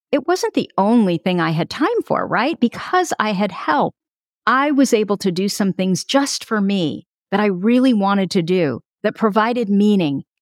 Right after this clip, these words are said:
and that kept my positive emotion high. And I'm confident and I'm certain that it also made me a much better parent. If you don't believe me, try to get just a little bit of help.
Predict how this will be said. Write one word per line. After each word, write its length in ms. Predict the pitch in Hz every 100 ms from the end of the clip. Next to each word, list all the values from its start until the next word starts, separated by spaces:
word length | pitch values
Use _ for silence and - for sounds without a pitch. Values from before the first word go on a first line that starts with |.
| -
and 260 | 202 196
that 300 | 208 240 214
kept 260 | - 185 -
my 120 | 185
positive 540 | 170 - 165 170 156
emotion 400 | 156 156 156 -
high. 440 | 165 - 269 185 156 - _ _
And 140 | - 226
I'm 180 | 226
confident 720 | 220 - - 330 359 190 175 190
and 120 | 202
I'm 100 | 202
certain 640 | - - 339 359 180 170 - _ -
that 120 | 247
it 100 | 240
also 360 | 214 226 - 247
made 260 | 202 170
me 160 | 180 202
a 60 | 214
much 400 | 208 165 156 - -
better 440 | 139 147 147 185 -
parent. 540 | - 294 302 - - - _ _ _ _ _ _ _
If 180 | 240 -
you 160 | 277
don't 200 | 349 330
believe 300 | 214 170 151
me, 300 | 147 - 147 - _ _ _
try 500 | - - 247 233 247 254
to 140 | 233
get 300 | 180 165 -
just 300 | - 165 - -
a 80 | 170
little 480 | 156 151 175 156
bit 180 | 147 147
of 120 | 143
help. 360 | - 131 - -